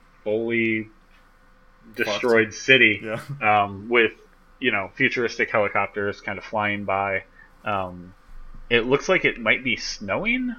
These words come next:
Speaker 1: or maybe that's ash,
Speaker 2: Ash or
Speaker 1: like
Speaker 2: something.
Speaker 1: Fallout.
Speaker 2: Could be either one.
Speaker 1: Um, yeah. But, uh, yeah, Left Alive is scheduled out next year in Japan. Um, they haven't really said much about an international release. You know, of
Speaker 2: Right.
Speaker 1: course, it was announced at Tokyo Game Show. I assume that it'll get an international release,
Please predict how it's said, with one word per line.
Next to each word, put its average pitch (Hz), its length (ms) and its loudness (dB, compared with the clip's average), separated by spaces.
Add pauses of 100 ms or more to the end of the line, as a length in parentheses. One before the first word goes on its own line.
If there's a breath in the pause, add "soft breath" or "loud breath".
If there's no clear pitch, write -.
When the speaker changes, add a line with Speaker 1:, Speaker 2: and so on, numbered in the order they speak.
(100)
Speaker 1:
or 110 280 2
maybe 110 360 -4
that's 98 400 -6
ash, 180 180 0 (400)
Speaker 2:
Ash - 20 -14
or - 60 -8
Speaker 1:
like - 80 -8
Speaker 2:
something. 101 240 0
Speaker 1:
Fallout. 151 340 0 (420)
Speaker 2:
Could 117 120 -12
be 104 80 -10
either 98 180 -12
one. 101 140 -10
Speaker 1:
Um, 101 440 4 (300)
yeah. 123 320 10 (500 soft breath)
But, 131 220 12
uh, 113 420 10
yeah, 143 140 8
Left 139 240 2
Alive 147 240 8
is 120 80 -4
scheduled 120 420 2 (140)
out 113 300 2
next 110 320 0
year 110 100 -2
in 107 100 -4
Japan. 113 760 -4
Um, 95 240 -10
they 95 80 -10
haven't 98 180 -10
really 95 220 -12
said 98 260 -10
much 92 280 -12
about 101 340 -10
an 95 120 -18
international 92 520 -12
release. 104 480 -4 (220)
You 101 80 -10
know, 95 60 -10
of 95 80 -8
Speaker 2:
Right. 95 60 -8
Speaker 1:
course, 95 200 -8
it - 40 -12
was 98 120 -14
announced 92 300 -12
at - 100 -12
Tokyo 98 320 -10
Game 98 180 -10
Show. 101 160 -6
I 95 140 -4
assume 123 640 -6
that 104 140 -4
it'll 110 200 -2
get 110 220 -2
an 107 80 -8
international 110 600 -6
release, 110 380 -2